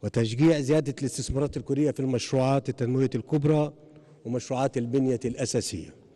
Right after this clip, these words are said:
وكذا المشروعات في مجالات الطاقة والتعدين والنقل والاتصالات وتكنولوجيا المعلومات. وهو ما يأتي اتصالا بعملية الإصلاح الاقتصادي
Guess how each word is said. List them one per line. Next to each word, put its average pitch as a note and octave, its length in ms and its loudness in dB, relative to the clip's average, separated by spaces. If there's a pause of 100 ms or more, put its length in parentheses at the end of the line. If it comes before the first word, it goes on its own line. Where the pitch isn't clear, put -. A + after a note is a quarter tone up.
(1700)
وكذا D#3+ 340 2
المشروعات C#3+ 680 -2 (500)
في C3 100 0
مجالات B2+ 420 4
الطاقة C#3+ 480 0 (340)
والتعدين B2 840 -2
والنقل C3+ 580 -2 (340)
والاتصالات B2+ 680 -2 (200)
وتكنولوجيا A#2+ 1000 -2
المعلومات. F#2 640 -4 (2250)
وهو D3 180 6
ما E3 100 4
يأتي E3+ 500 2
اتصالا E3 500 -2
بعملية C#3 440 0
الإصلاح C3+ 380 -2
الاقتصادي D3 680 -2